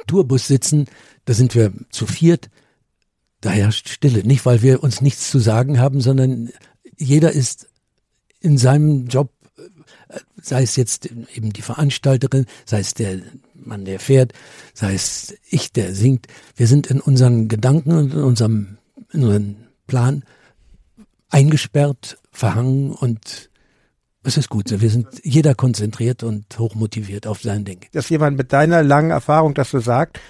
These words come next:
Speaker 2: beruhigt mich sehr, weil
Speaker 1: <laughs>
Speaker 2: zum Beispiel, wenn man Freunde hat in anderen Städten, dann,
Speaker 1: Ja.
Speaker 2: dann, dann erfahren die,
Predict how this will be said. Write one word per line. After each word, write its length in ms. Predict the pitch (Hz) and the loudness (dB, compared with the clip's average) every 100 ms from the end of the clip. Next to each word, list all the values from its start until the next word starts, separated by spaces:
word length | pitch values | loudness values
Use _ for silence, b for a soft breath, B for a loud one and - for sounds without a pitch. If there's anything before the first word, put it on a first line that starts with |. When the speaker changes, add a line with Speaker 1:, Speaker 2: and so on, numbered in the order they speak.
| - | -6
Speaker 2:
beruhigt 460 | 139 120 175 208 - | -2 2 2 2 -4
mich 160 | 139 | -6
sehr, 260 | - 127 123 | -4 -2 2
weil 320 | 123 127 117 - | 4 2 0 -8
Speaker 1:
<laughs> 100 | _ | _
Speaker 2:
zum 160 | - 135 | -2 2
Beispiel, 260 | 143 165 | 2 4
wenn 40 | 139 | 2
man 180 | 143 135 | 2 -2
Freunde 460 | - 135 143 143 | -4 2 2 4
hat 140 | 107 - | 0 -2
in 100 | 113 | -6
anderen 300 | 123 120 117 | -4 -2 -2
Städten, 440 | - 120 110 107 | -4 -4 -4 -4
dann, 220 | 101 104 104 | -8 -6 -4
Speaker 1:
Ja. 180 | 104 - _ | -6 -8 _
Speaker 2:
dann, 240 | - 135 160 | -4 -2 0
dann 140 | 143 | 0
erfahren 420 | 165 - 165 180 | 0 0 2 2
die, 220 | 165 170 | 2 2